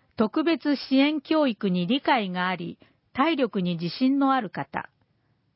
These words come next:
二人。市内小中学校の特別支援学級における障害児の身辺の世話、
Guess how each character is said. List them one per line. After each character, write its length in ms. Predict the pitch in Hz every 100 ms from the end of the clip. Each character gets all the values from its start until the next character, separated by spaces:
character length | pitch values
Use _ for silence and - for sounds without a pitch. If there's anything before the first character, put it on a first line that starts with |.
| _
二 340 | - - 233
人。 220 | 208 196 - _ _ _ _ _ _ _ _ _ _
市 200 | - 339
内 280 | 359 294 196
小 260 | 175 285 320
中 280 | - 339 311
学 280 | 311 -
校 220 | - 214 190
の 240 | 180 185
特 260 | - 202 302
別 260 | 320 - -
支 180 | -
援 240 | 262 285 277
学 180 | 285 -
級 240 | - 226 196
に 140 | 185
お 100 | 180
け 200 | - 208
る 220 | 180 180 - - _ _ -
障 220 | 277 330
害 240 | 339 320
児 140 | 196 196
の 220 | 180 185 - -
身 120 | 330
辺 220 | 277 226
の 180 | 175 175
世 200 | - 190
話、 240 | 190 202